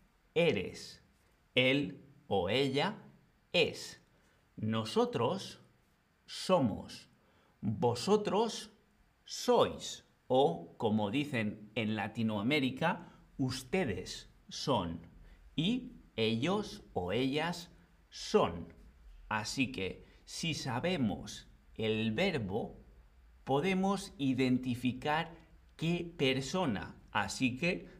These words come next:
no necesitamos poner el pronombre. ¿Sí? ¿Ha quedado claro? Vamos a ver si os habéis enterado de todo.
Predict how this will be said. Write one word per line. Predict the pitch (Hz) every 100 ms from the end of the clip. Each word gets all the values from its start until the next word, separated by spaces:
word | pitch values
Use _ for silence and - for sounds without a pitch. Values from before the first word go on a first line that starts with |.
| -
no | 127 139 185 196
necesitamos | 180 151 135 117 113 107 127 127 135 147
poner | - - 107 101 110 127 - -
el | 123 131 131 -
pronombre. | 110 110 120 117 92 - - - - - - - -
¿Sí? | - 160 277 - - - - - - -
¿Ha | 117 120
quedado | 135 139 143 131 135
claro? | 135 151 214 254 - - - _ _ _ _ - - -
Vamos | - 107 170 113 139 135 135
a | 123 127
ver | 143 160 131
si | - 127 123 117
os | 113 -
habéis | 98 101 127 139 139
enterado | 120 117 107 - 98 123 123 104 92
de | 92
todo. | 92 98 90 87 -